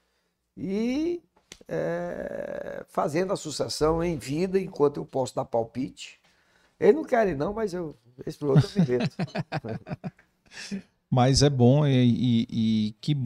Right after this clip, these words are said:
Speaker 2: bom que faz em vida, né? Muito
Speaker 1: Sim.
Speaker 2: melhor fazer em vida do que,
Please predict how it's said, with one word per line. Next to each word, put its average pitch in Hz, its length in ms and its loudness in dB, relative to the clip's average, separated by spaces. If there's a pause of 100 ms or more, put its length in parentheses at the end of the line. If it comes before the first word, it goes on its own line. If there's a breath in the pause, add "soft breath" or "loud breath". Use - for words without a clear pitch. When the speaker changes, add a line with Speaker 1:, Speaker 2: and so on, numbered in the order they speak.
Speaker 2:
bom 160 140 4
que 185 140 -2
faz 156 420 6
em 202 80 8
vida, 135 400 4
né? 120 120 6
Muito 147 280 2
Speaker 1:
Sim. 156 60 6
Speaker 2:
melhor 139 260 6
fazer 139 320 4
em 156 120 2
vida 139 380 2
do 139 180 0
que, 135 420 0